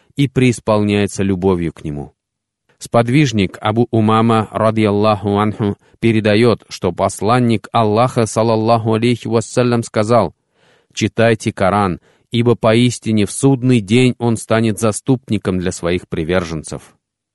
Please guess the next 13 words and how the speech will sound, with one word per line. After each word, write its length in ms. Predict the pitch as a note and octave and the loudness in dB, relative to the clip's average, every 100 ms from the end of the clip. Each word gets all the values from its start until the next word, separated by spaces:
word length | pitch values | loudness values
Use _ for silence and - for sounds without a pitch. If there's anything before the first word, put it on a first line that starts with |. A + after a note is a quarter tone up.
| _ - | _ -10
Усман 540 | G2+ - B2 C#3+ C3+ | -8 0 2 4 4
бин 220 | B2 C3 | 2 0
Аффан, 580 | G#2+ G#2 - C#3+ C3 F2+ - | 0 -6 -2 0 2 -2 -4
радиаллаху 800 | G2 A2 A2 G#2 G#2 A#2+ G2+ G#2+ | 0 0 2 0 2 0 0 -2
анху, 320 | A2+ G#2 G#2+ | -2 -2 -4
передаёт, 640 | A2+ G#2+ G#2+ A#2 A#2+ - _ | -2 0 2 4 2 0 _
что 240 | - G2+ | -10 -6
посланник 720 | E2+ G2 - A2 B2 B2 A#2 - | -2 -4 -2 0 2 0 -2 -2
Аллаха, 540 | A2+ A2 A2+ A#2+ B2+ | 0 2 2 0 -2
саллаллаху 640 | A#2 B2 B2 B2 B2 A2+ A#2+ | 0 0 2 2 0 0 2
алейхи 300 | B2 A#2 A2+ | 2 0 0
вассалям, 560 | A#2 - A#2+ A#2 A2+ | -2 0 0 2 0
сказал, 540 | - G2 F2 F2+ C#2 | -2 -4 0 0 -2